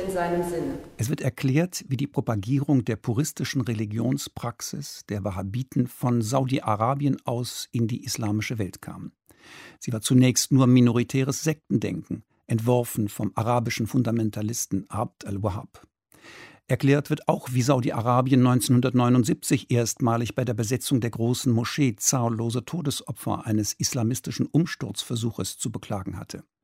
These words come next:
Speaker 2: Wie aus den ehemaligen, von den U S A ausgerüsteten Mujahideen in Afghanistan der Al-Qaida-Terrorismus wurde,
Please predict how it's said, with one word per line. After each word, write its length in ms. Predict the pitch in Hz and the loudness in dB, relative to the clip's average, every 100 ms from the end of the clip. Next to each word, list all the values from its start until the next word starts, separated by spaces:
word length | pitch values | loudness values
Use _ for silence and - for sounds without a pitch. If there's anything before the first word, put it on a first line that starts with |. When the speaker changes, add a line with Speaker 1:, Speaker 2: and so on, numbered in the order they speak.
| _ _ | _ _
Speaker 2:
Wie 160 | 123 143 | -2 0
aus 120 | 120 | 2
den 140 | 139 | 2
ehemaligen, 760 | - 139 139 127 123 120 110 98 | 6 6 8 6 2 2 0 0
von 180 | - 127 | -2 0
den 180 | 123 | 0
U 120 | 131 135 | 2 2
S 240 | - - | 2 -2
A 240 | 151 160 - | -2 -2 0
ausgerüsteten 640 | 127 - - 123 135 - | 0 0 0 0 0 2
Mujahideen 720 | 123 131 110 123 110 139 156 | 2 2 -2 -2 2 4 6
in 220 | 143 107 - | 4 0 -4
Afghanistan 840 | - - 120 123 - 127 117 110 - - | -4 2 4 2 0 0 0 0 -4 -10
der 220 | - 127 - | -2 0 0
Al-Qaida-Terrorismus 1200 | 117 - 107 143 131 - 110 101 110 - 127 - | -2 0 2 2 0 -2 -4 -2 -4 -2 -4 -4
wurde, 340 | 120 123 139 | -4 -4 -4